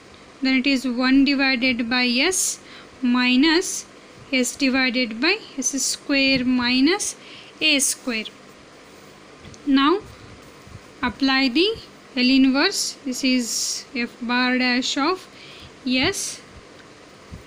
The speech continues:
L inverse of minus f bar dash of s is equal to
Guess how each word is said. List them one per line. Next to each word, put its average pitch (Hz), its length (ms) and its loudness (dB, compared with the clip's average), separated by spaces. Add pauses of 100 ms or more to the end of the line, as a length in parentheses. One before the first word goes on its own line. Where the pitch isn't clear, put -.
(160)
L 262 220 2
inverse 254 800 0
of 254 680 -6 (160)
minus 247 840 0
f 233 240 -2 (100)
bar 262 440 0
dash 254 500 -2
of 262 360 -4
s 247 400 -4 (480)
is 247 200 0
equal 254 580 -2
to 320 300 2